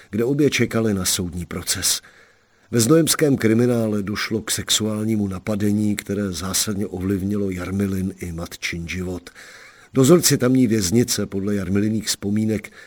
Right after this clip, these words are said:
nejdřív znásilnili její matku. Pak přišli na vedlejší celu za dcerou.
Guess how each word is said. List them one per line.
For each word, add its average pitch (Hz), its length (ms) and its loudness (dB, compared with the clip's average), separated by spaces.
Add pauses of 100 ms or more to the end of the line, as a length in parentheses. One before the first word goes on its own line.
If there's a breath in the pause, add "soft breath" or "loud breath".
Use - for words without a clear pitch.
(120 loud breath)
nejdřív 117 400 2
znásilnili 98 680 -2
její 92 240 -6
matku. 90 460 -10 (520 soft breath)
Pak 104 180 -6
přišli 120 540 0
na 101 180 -2
vedlejší 95 600 -4
celu 87 420 -6 (140)
za 87 160 -10
dcerou. 85 520 -6